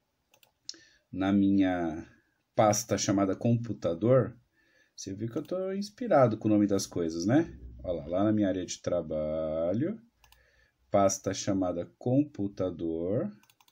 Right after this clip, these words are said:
Ó. Então eu vou chamar aqui, vai ser meu,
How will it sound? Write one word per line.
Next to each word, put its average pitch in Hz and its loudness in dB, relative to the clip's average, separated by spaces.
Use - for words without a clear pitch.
Ó. 170 0
Então 98 -6
eu 98 -2
vou 104 -2
chamar 110 0
aqui, 117 -4
vai 104 -4
ser 110 -2
meu, 123 2